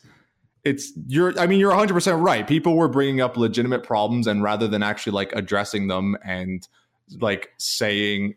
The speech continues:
you know, trying to, trying to do right by anybody, they were just kinda s-, like, doing the same P R thing that everyone does when, you know, when these kind of questions come up. They just,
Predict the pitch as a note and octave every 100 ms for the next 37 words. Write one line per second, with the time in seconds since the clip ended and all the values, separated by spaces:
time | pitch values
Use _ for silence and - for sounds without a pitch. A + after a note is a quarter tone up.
0 | - A2 G2+ - - G#2+ G#2 G2+ F#2 -
1 | G#2+ G#2+ G2 G#2 F#2+ G#2 A#2 A#2 F#2+ F#2+
2 | F#2 G2+ G2+ G2 F#2+ G2+ - G#2 G2 G2
3 | - - - A2 G2+ - _ _ - A#2
4 | A2 G#2 - G#2+ G#2+ G#2+ G#2+ - _ -
5 | - A#2 A2+ B2 B2 B2 A2 A2 A2+ A2+
6 | - D3 F#3+ E3 G#2 G2 G#2 G2 F#2 -
7 | - G#2 G#2 G2+ G2 G2+ - G#2 G2 G#2
8 | G2+ G#2 G2 A2 G2+ - G#2+ - G2+ -
9 | G2+ F#2+ G2+ G2+ G2+